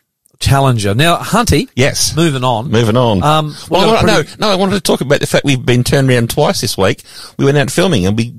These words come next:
Speaker 2: we turned around twice 'cause of the rain.
Speaker 1: Yeah, we have. It's actually a bit of a
Speaker 2: Killing us.
Speaker 1: bit of a blow for
Speaker 2: And
Speaker 1: us.
Speaker 2: then I wanted to also mention that I wish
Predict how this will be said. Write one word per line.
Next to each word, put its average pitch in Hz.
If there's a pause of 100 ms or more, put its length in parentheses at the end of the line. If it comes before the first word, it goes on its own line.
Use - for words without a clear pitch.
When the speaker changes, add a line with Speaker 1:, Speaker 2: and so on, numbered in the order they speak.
Speaker 2:
we 123
turned 151
around 147
twice 151
'cause 139
of 131
the 139
rain. 156
Speaker 1:
Yeah, 117
we 110
have. 110
It's 117
actually 131
a 110
bit 120
of 104
a 98
Speaker 2:
Killing 220
us. 85 (140)
Speaker 1:
bit 117
of 98
a 95
blow 107
for -
Speaker 2:
And 151
Speaker 1:
us. 190
Speaker 2:
then 190
I -
wanted 185
to 147
also 165
mention 143
that 139
I 127
wish 151